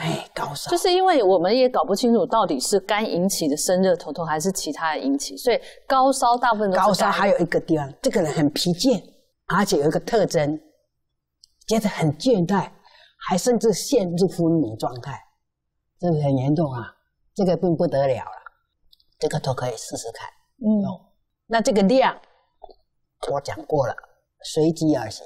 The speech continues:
Speaker 1: 看你的病症有多少。但是你喝，最主要要一直喝。
Speaker 2: 一直喝哦。
Speaker 1: 哎，你就把那一碗煮了，分几口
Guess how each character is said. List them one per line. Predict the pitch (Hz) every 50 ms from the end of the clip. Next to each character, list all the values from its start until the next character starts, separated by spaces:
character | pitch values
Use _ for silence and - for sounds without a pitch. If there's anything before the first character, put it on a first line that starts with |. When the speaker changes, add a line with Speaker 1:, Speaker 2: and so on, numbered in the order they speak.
| - - _ _ _ _ _ _ _ _ _ _ -
Speaker 1:
看 | - 208 170 135
你 | 123 117
的 | 131
病 | 127 - 175 165 147
症 | 139 156 143 131
有 | 117
多 | 107 - 117 113
少。 | 110 - - - _ _ _ _ _ _ _ _ - 190 - -
但 | - 226 240
是 | - 269
你 | 226 170 160
喝， | 160 - - - - 190 - - -
最 | - 302 262
主 | - - 139 143 170
要 | 214 226 208 151 - - - - _ _ _ _ _ _ _ _ _ _ _ _ _ _ _ _ - -
要 | 143 147
一 | 147
直 | - - 143 135 - - - - - _ _ _ _ _
喝。 | - - 170 165 160 - - _ _ _ _ _ _ _ _ _ _ _ -
Speaker 2:
一 | 269 294
直 | 285 - 190
喝 | 185 - 180
哦。 | 170 165 175 - - - -
Speaker 1:
哎， | 135 135 131 - _ _ _ _ _
你 | - 160
就 | 165 226 233 202
把 | - - 139 147
那 | 156 180 190 190
一 |
碗 | 170 135 127 131 127
煮 | - 127 117
了， | - - 82 - - _ _ _ _ _ _ _ _ _ _ _ _ _ _ _ _ _ _ -
分 | - 185 185 180 175
几 | 175 - 160
口 | 156